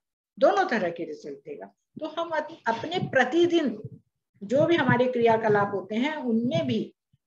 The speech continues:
हमारा उस दिन चंद्रमा किस नक्षत्र में चल रहा है, उसको देखकर हम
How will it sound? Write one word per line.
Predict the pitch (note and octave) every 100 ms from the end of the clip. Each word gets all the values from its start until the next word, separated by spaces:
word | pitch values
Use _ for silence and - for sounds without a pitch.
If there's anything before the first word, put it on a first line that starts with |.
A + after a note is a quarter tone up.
| _ F#3+
हमारा | G#3 A#3+ B3
उस | G#3 G3+
दिन | C4 C4
चंद्रमा | - G3 G3 A3+ C4 -
किस | F4+ F#4
नक्षत्र | B3 - - F#3+ G3+
में | F#3+ F3
चल | E3+ E3 F3
रहा | G3
है, |
उसको | A3+ G#3+ - D4+
देखकर | G3+ E3 - A#3+ - _ _ _ _ -
हम | C4